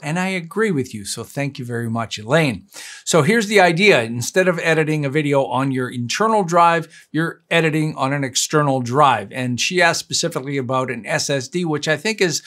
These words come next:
a really good solution today. S S Ds are much cheaper. If you wanna see what a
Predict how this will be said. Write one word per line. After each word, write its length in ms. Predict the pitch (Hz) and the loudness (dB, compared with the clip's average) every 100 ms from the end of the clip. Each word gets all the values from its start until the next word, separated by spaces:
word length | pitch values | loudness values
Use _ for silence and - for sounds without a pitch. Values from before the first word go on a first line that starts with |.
| - - | -14 -8
a 140 | - 160 | 0 2
really 360 | 139 175 190 | 4 6 6
good 220 | 160 165 - | 4 0 0
solution 560 | - 147 160 156 139 | 0 2 2 0 -2
today. 320 | 117 117 113 | -4 -6 -6
S 220 | 113 143 156 | -4 -2 -2
S 180 | 139 | -4
Ds 360 | - 131 131 123 | -4 -2 -2 -2
are 240 | 135 127 | -4 -4
much 380 | 117 127 135 - | -2 -4 -4 -6
cheaper. 500 | - 185 185 139 110 - - _ | -4 -2 -2 -2 -4 -12 -20 _
If 180 | 160 180 | -6 -2
you 120 | 185 | 2
wanna 240 | 220 202 | 2 2
see 220 | - 214 | -2 -4
what 180 | 214 175 | 2 4
a 220 | 156 135 | 4 2